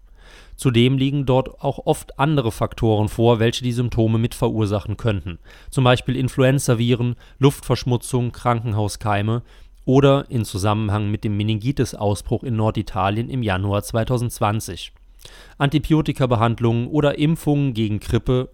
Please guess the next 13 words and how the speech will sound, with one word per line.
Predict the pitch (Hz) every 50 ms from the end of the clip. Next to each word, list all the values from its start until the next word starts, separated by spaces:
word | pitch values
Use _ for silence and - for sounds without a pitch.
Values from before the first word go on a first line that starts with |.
| -
und | - 160 170 180 - -
Meningokokken. | 110 101 98 104 113 113 113 117 131 120 - - 117 - - - - - - - - - - - - - - - - -
Doch | - 127
selbst | - - 131 139 147 - - -
wenn | 139 131
alle | - - 135 151 156 143
diese | 135 139 127 131
Fremdfaktoren | - - 131 135 147 - - 131 117 - - 120 113 113 107 117 117
nichts | 131 139 - - - - -
zu | - 135
den | 120 123 120
Symptomen | 113 113 113 107 - - 135 135 135 120 107
beitrügen, | 92 110 98 107 127 - - - - 117 113 117 113 131 139 147